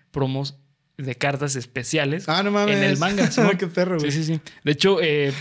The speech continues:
Speaker 1: muchas personas que compran, eh, manga de Yu-Gi-Oh! compran solamente el manga para, para la carta. Entonces eso ha generado muchísimo dinero en cuanto a manga. Según el, eh, récord Guinness del dos mil once, eh, se habría vendido un total de veinticinco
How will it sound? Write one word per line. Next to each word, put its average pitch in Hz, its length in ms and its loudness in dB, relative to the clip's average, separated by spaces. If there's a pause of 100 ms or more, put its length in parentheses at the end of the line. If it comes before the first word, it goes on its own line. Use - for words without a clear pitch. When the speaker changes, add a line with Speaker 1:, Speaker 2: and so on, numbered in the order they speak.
(100)
Speaker 1:
muchas 170 280 0
personas 180 320 2
que 156 100 -4
compran, 170 540 0
eh, 135 280 -2
manga 147 960 0 (260)
de 135 120 -4
Yu-Gi-Oh! 156 500 2 (1120)
compran 160 320 0
solamente 160 680 0
el 135 320 -2
manga 170 480 -2 (220)
para, 131 300 -4
para 131 180 -4
la 127 140 -4
carta. 151 320 -4 (520)
Entonces 147 340 -2
eso 156 220 0
ha 151 60 0
generado 151 420 -2
muchísimo 151 380 -2
dinero 151 320 0
en 143 80 -6
cuanto 127 260 -6
a 120 40 -8
manga. 147 340 -2 (380)
Según 190 360 4
el, 233 260 2
eh, 151 280 4
récord 165 320 2
Guinness 180 280 4
del 147 100 2
dos 127 160 -2
mil 165 160 4
once, 165 300 -2 (460)
eh, 139 300 4
se 143 120 0
habría 143 180 4
vendido 175 280 6
un 180 80 2
total 160 320 0
de 160 80 4
veinticinco 156 1080 -2